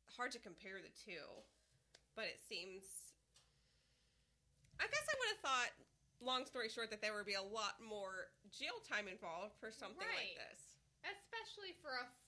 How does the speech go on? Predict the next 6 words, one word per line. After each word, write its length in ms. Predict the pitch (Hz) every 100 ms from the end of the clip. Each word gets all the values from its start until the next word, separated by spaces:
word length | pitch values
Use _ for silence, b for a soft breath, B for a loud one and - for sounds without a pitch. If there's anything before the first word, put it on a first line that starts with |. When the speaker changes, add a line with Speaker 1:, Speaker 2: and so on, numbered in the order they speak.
| -
Speaker 2:
full-grown 840 | 262 240 233 240 - 220 196 190 180
adult, 640 | 202 196 - 226 180 156 -
not 240 | 202 196 180
a 60 | -
thirteen-year-old 800 | 233 - - 202 180 170 156 160 -
kid. 240 | - -